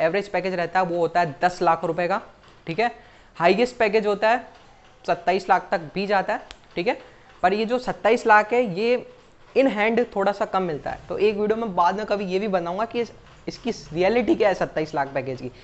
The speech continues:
क्या सत्ताईस लाख, लाख को हम बारह से डिवाइड कर दें, ठीक है, सत्ताईस को बारह से करा तो दो ढाई लाख क्या हम महीने के कमा रहे हैं, ऐसा नहीं होता भाई, ठीक है। इसमें कंपनीज के शेयर भी मिलते हैं, वो सब होता है, कुछ, कुछ कट ऑफ रहता है, सब उसके बारे में हम बाद में बात करेंगे।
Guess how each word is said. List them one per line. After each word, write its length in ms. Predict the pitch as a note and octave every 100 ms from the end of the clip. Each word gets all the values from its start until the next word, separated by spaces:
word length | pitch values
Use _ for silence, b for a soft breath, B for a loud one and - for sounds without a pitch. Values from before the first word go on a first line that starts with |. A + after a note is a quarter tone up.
| B -
क्या 100 | A#3
सत्ताईस 460 | G#3+ - A3 A#3+
लाख, 280 | A3+ G#3 G#3 -
लाख 240 | F3 -
को 80 | -
हम 140 | A3+ G3+
बारह 220 | E3+ G3+
से 140 | A3
डिवाइड 320 | A3 G#3 G3+ F#3+
कर 120 | D#3+
दें, 160 | C#3+ B2 - B B B
ठीक 100 | F#3
है, 120 | G3+ D#3+
सत्ताईस 380 | E3+ E3 G3+
को 100 | G3+
बारह 260 | F#3+ F#3+ G3+
से 120 | G#3
करा 240 | G3+ G3 G3
तो 140 | G3+
दो 180 | F3+ F#3+
ढाई 180 | F#3+ G3
लाख 200 | G3 F#3+
क्या 100 | G#3
हम 80 | F#3+
महीने 260 | F3+ F3+
के 60 | F3
कमा 160 | E3 -
रहे 80 |
हैं, 120 | - -
ऐसा 220 | D#3+ F3+
नहीं 100 | E3+
होता 240 | E3 E3
भाई, 160 | E3+ D3+ -
ठीक 120 | D#3
है। 100 | F3
इसमें 260 | E3+ F#3+ F3+
कंपनीज 380 | F3+ E3+ F#3 F#3
के 140 | G#3
शेयर 300 | F#3+ F3+ F3+
भी 100 | F3
मिलते 300 | F#3 E3+ -
हैं, 80 | E3
वो 180 | D#3 E3
सब 200 | E3+ E3+
होता 220 | E3 -
है, 80 | D3+
कुछ, 220 | - F#3
कुछ 200 | - G3
कट 220 | - F#3
ऑफ 240 | F#3 F#3 F3+
रहता 220 | D3+ D3
है, 100 | B2+ - B B B -
सब 160 | G#3 G3+
उसके 260 | F#3+ F#3+ G#3
बारे 220 | F#3+ F#3
में 80 | G3
हम 140 | F#3+ F3
बाद 280 | D#3 D#3+ F3
में 100 | F3
बात 220 | E3 D#3
करेंगे। 280 | E3 E3+